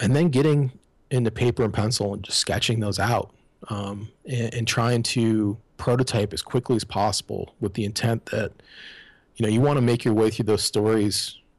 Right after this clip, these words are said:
quickly, but also figure out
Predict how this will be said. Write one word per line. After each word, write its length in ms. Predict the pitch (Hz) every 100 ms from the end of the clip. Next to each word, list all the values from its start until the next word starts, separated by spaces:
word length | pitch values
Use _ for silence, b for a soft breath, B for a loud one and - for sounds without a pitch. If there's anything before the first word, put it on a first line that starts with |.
| _
quickly, 440 | - 165 - 127 107
but 200 | 110 101
also 440 | 107 107 127 113
figure 520 | - - 127 117 113
out 420 | 110 110 110 98